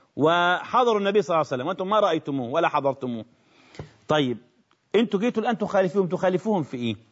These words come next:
في سياسة ولا في دين؟ في رأي يعني عسكري وبتاع وكلام من ده وآراء في أمور عادية يعني، ولا في دين؟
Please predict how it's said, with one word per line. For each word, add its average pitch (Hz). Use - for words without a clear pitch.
في 143
سياسة 220
ولا 165
في 135
دين؟ 135
في -
رأي 160
يعني 139
عسكري 120
وبتاع 147
وكلام 127
من 165
ده 147
وآراء 127
في 127
أمور 151
عادية 151
يعني، 208
ولا 151
في 143
دين؟ 135